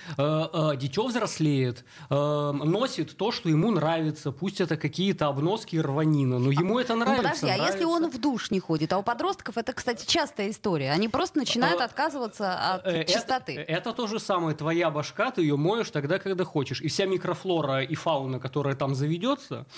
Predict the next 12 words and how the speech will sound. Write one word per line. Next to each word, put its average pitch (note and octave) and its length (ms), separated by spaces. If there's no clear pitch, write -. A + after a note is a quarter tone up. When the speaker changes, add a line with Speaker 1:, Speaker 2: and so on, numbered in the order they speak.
Speaker 1:
<laughs> F#3 340
вот, D#3+ 200
потом D#3 280
ты D#3+ 80
сам A3 220
будешь G3+ 240
с - 40
ней F3 160
справляться. D#3 680
Это E3 220
про A3+ 180
ответственность. C3 760